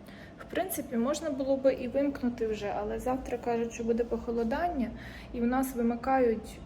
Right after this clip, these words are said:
е, набагато. У нас сьогодні знову не буде дванадцять годин, так що яка там ніч буде, чи буде холодно, чи ні, я ще трошки підтоплю, бо вже по три години ж воно,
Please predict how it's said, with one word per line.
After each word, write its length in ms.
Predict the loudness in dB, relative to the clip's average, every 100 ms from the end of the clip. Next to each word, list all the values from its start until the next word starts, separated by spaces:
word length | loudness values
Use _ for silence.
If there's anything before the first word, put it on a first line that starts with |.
| -8
е, 20 | -6 -4 -4
набагато. 640 | 0 2 2 2 2 2 -2
У 40 |
нас 240 | -6 -6
сьогодні 420 | -8 -6 -6 -6 -6
знову 300 | 0 0 0
не 100 | -2
буде 240 | -4 -4
дванадцять 540 | -4 -4 -4 -6 -6
годин, 360 | -6 -2 -2 -2
так 180 | -4 -6
що 180 | -6 -8 -8 -14 -14 -14 -12 -2
яка 260 | 0 2
там 260 | 2 2 2
ніч 220 | 0 -2
буде, 300 | 0 0 0
чи 160 | -2 -2
буде 220 | 0 0
холодно, 440 | 0 0 2 2
чи 180 | 0 2
ні, 320 | 2 2 -4 -8 -6
я 220 | -2 -2
ще 180 | -4 -6
трошки 360 | -6 -6 -6 -8
підтоплю, 460 | -10 -2 -2 0 -2 -2
бо 140 | -2 -4 -8 -14 -12 -8
вже 180 | -6 -6
по 140 | -6
три 180 | -4 -2
години 400 | 0 0 -2 -4
ж 60 |
воно, 240 | -6 -6